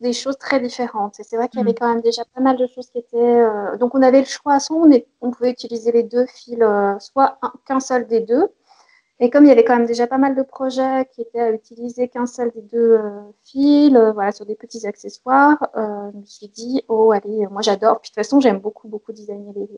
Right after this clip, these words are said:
Speaker 1: les châles, donc c'est, c'était pas, euh, <laughs> c'était assez naturel, on va
Speaker 2: Mhm.
Speaker 1: dire, pour moi d'aller sur, euh, sur cette piste-là. Puis je me suis dit, euh, « Vu qu'on a la possibilité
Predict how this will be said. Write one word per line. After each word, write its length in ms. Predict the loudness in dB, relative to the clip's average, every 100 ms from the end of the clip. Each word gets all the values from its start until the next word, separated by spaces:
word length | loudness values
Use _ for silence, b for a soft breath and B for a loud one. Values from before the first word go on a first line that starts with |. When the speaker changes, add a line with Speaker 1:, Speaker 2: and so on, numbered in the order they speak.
| _
Speaker 1:
les 100 | -10
châles, 320 | -6 0 0
donc 120 | -2 -8
c'est, 160 | -20 -20 -20
c'était 260 | _ -20
pas, 240 | -10 -8 -8
euh, 140 | -12 _ _
<laughs> 200 | -12 -6
c'était 180 | 2
assez 180 | 2 6
naturel, 640 | 6 4 0 -4 0 -2 -2
on 20 |
va 120 | -6
Speaker 2:
Mhm. 60 | -6
Speaker 1:
dire, 120 | -6 _
pour 100 | -20
moi 120 | -20 -20 _
d'aller 160 | -14
sur, 220 | -14 _ _
euh, 20 | -20 -20 -20 _ _ _
sur 100 | -20
cette 220 | -16 -18
piste-là. 460 | -18 _ 2 4 4
Puis 300 | 0 -8 -8 -8 B B -18
je 60 |
me 40 | -18
suis 200 | -18 -14
dit, 280 | 0 4
euh, « 60 | 4 4
Vu 180 | -6 -12
qu'on 440 | -2 0 0 -2 -4
a 80 | -6
la 80 |
possibilité 500 | -8 -12 -20 _ -14